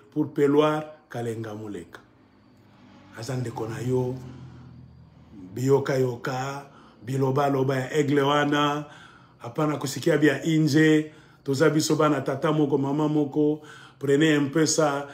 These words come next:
c'est pour votre transport. Mais quand on donne comme ça, selon les infos sûres,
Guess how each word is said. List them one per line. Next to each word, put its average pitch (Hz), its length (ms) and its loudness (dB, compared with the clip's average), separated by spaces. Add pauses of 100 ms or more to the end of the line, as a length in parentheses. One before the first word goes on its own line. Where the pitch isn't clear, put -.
(120)
c'est 127 160 -8
pour 147 140 -4
votre 135 360 2
transport. 120 640 -6
Mais 147 140 0
quand 226 200 6
on 196 80 4
donne 196 220 6
comme 151 180 4
ça, - 480 -2 (440)
selon 190 340 8
les 170 200 6
infos 170 280 8
sûres, 160 340 4